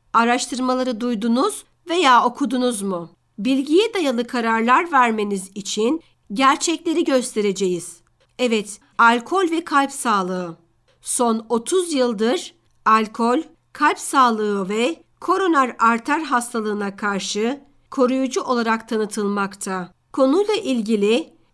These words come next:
popüler ve bilimsel literatürde çok şey yazıldı. Tüm bilimsel çalışmalar geriye dönük analizlerdir ve bu da onları kafa karıştırıcı olarak bilinen şeylere tabi kılar.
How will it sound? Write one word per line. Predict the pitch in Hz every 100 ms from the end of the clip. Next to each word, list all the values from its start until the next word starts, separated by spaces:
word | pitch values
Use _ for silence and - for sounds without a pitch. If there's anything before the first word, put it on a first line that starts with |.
| -
popüler | 247 262 269 330 339
ve | 262 208
bilimsel | 226 240 233 294 320 285
literatürde | - 226 220 214 190 190 208 294 - _ _ _
çok | - 392 -
şey | - 262 226
yazıldı. | 214 185 202 180 185 175 165 _ _ _ -
Tüm | 330 370 359
bilimsel | 254 254 240 247 233
çalışmalar | 233 220 208 - 214 202 247 320 - _ _ 208
geriye | 220 262 320 285
dönük | 254 247 -
analizlerdir | 226 214 214 208 196 196 185 190 185 185 - _ _ _ 202
ve | 202 247
bu | 330
da | 269 294 320 - _ _ _
onları | 226 220 226 233 240
kafa | 233 247 339
karıştırıcı | 311 226 - 202 196 202
olarak | 208 202 190 226 - - _ _ _
bilinen | 196 214 220 254 330
şeylere | 330 262 220 196 196 254 294 - _ _ -
tabi | 262 226 240 226
kılar. | 202 185 170 - -